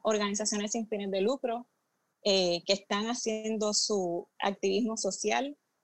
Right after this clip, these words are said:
con este mismo fin. Está Taller Salud, Colectivo ile,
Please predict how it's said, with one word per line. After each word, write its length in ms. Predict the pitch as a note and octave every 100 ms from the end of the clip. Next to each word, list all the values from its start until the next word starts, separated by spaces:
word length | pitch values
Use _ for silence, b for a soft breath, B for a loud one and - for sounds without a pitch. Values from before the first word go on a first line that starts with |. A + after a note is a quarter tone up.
| _ _
con 180 | A3+ G3
este 220 | G3+ A#3
mismo 260 | A3 A#3 G#3
fin. 460 | - A3+ C#4 E4
Está 500 | - A3+ - F3+ F3+ F3+
Taller 320 | F3+ F#3 F#3
Salud, 480 | - E3+ F#3 C#4+ D4+ _ _ _ _
Colectivo 560 | G#3+ F#3+ F3+ - F#3+ F3+
ile, 360 | E3+ F#3+ A3+